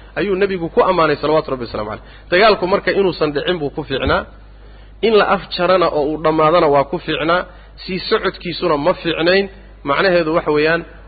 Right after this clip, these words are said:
waa ta Nebigu ugu tilmaamay sal alay slam inuu fitno yahay. Soo ma? Taa waxaa la leeyahay marka in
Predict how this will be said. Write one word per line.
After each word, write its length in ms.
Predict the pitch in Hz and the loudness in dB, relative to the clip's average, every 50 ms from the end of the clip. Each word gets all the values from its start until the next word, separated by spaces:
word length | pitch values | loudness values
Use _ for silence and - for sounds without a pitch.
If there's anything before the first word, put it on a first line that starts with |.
| - - - | -20 -20 -10
waa 200 | - 120 131 135 | -4 -4 -4 -2
ta 100 | - 156 | -2 0
Nebigu 260 | 175 202 190 180 160 160 | 0 0 0 0 -2 -2
ugu 140 | 170 170 | -4 -4
tilmaamay 300 | 165 - 160 151 147 143 | -6 -4 -2 -2 -2 -2
sal 140 | 131 175 165 | -2 -2 0
alay 160 | 143 143 139 | 0 0 0
slam 200 | - 151 143 120 | -2 -4 -4 -4
inuu 140 | 135 156 131 | -4 -4 -6
fitno 340 | - - 117 - - 113 113 | -6 -8 -14 -12 -8 -8 -8
yahay. 140 | 107 95 - - - - - - - - - - - - - - - | -8 -8 -12 -18 -20 -20 -20 -20 -20 -20 -20 -20 -20 -20 -20 -20 -12
Soo 200 | - - 139 160 | -6 -4 -2 -2
ma? 100 | 160 - - - - - - - - - - - | -2 -4 -6 -14 -20 -20 -20 -20 -20 -20 -20 -6
Taa 160 | - - 175 196 | 0 2 4 4
waxaa 200 | 185 - 190 175 | 4 4 2 0
la 100 | 170 170 | 0 2
leeyahay 280 | 180 190 175 165 160 | 0 0 0 0 0
marka 220 | 170 160 - 151 143 143 - - - - - - - - | -2 -4 -2 -4 -4 -4 -6 -14 -20 -20 -20 -20 -20 -8
in 180 | - 175 190 | -2 -2 0